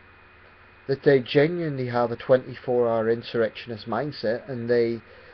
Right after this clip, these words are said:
believe that the democratically elected government of the United States,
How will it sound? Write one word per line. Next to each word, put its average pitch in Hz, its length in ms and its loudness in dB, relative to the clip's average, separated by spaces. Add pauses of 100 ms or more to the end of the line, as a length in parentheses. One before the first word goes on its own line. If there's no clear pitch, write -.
(100)
believe 139 280 4
that 131 160 0
the 117 60 -8
democratically 131 840 4
elected 113 400 -2
government 110 480 -4
of 110 120 -12
the 117 120 -4
United 113 360 -2
States, - 580 -8